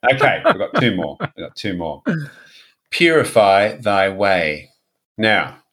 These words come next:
if you're, uh, let's say you're, you're brought up as a Christian, you know, Christian church, and that believe no, um, interrelations before you're married. But obviously, you know, when you're young, you,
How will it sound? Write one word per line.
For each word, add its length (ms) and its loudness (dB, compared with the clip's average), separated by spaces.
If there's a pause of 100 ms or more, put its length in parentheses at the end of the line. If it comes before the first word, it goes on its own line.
(580)
if 320 0
you're, 440 2
uh, 520 4
let's 220 -6
say 300 4
you're, 500 0
you're 180 -2
brought 260 4
up 300 0
as 520 2
a 600 0
Christian, 520 -2
you 80 0
know, 300 -4
Christian 360 -6
church, 320 -4
and 100 -2
that 200 0
believe 400 0
no, 440 2
um, 440 -2 (400)
interrelations 960 0
before 520 0
you're 280 -2
married. 640 0 (180)
But 200 4
obviously, 400 0
you 120 0
know, 200 0
when 120 0
you're 200 -2
young, 460 -2
you, 140 -6